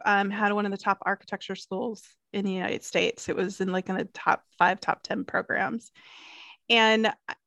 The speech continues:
I was kind of a serious child, and I loved art and knew that I wanted to use that in some type of artistic expression. And, eh, long story short is I went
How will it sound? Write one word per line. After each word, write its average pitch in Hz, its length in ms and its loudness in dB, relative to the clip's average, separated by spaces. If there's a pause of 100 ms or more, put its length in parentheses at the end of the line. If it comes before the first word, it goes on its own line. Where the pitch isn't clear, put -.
I 247 100 2
was 269 140 0
kind 466 280 2
of 403 60 6
a - 60 0
serious 247 520 2
child, 277 460 4
and 220 160 -2
I 214 60 -2
loved 220 380 2
art 226 260 4
and 214 120 -2
knew 220 160 0
that 233 120 -4
I 220 100 -2
wanted 202 360 -4
to 196 400 -2
use 202 360 -6
that 214 200 2
in 196 120 -4
some 196 340 -2
type - 260 -6
of 196 120 -2
artistic 196 560 -2
expression. 233 800 0 (720)
And, 202 640 2 (340)
eh, - 220 -16 (2000)
long 262 220 8
story 262 220 2
short 220 400 0
is 214 160 -4
I 202 80 0
went 196 420 -6